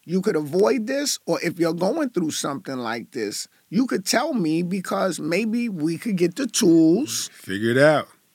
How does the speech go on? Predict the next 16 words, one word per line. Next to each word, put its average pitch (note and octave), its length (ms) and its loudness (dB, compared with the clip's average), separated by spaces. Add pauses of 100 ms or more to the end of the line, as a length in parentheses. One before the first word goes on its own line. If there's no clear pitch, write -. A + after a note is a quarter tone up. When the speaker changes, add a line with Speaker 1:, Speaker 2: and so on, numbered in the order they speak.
Speaker 1:
Get E3+ 220 0
them B3+ 180 4
Speaker 2:
Together, G#3+ 300 6
Speaker 1:
tools. G3+ 260 2
Speaker 2:
yeah. - 100 -8
Speaker 1:
'Cause A3 180 6
you D4+ 120 6
talking F4+ 440 4
about, G3+ 240 4
you D#4+ 160 8
talking A#3 380 2
about G#3+ 220 4
a F#3+ 60 2
master A3 960 4 (460)
finance D4 840 2
guy, D#3+ 480 2